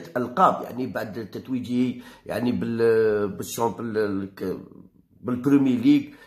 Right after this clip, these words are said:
يعني وزوج ألقاب محلية، كؤوس محلية، ووصول و-، وين قاد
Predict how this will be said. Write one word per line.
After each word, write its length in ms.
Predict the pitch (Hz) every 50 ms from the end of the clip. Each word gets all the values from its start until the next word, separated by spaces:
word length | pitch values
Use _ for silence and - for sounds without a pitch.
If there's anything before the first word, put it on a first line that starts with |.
| - _ -
يعني 300 | 95 110 117 131 131 127
وزوج 360 | 117 101 - 180 165 - - - -
ألقاب 420 | 131 127 123 - 151 131 110 123
محلية، 520 | 120 - - - 123 127 143 143 131 120 117
كؤوس 500 | - - 139 127 - 185 170 - - -
محلية، 600 | 107 - - 113 120 143 151 147 147 143 139 - - - - - -
ووصول 760 | 120 147 151 143 143 147 143 139 - - 196 208 190 175 180 - - - _ _ -
و-، 280 | 131 143 147 131 139
وين 500 | 151 156 151 151 147 147 143 135 123 - - - - _ _
قاد 520 | - 202 208 196 151 156 175 180 175 160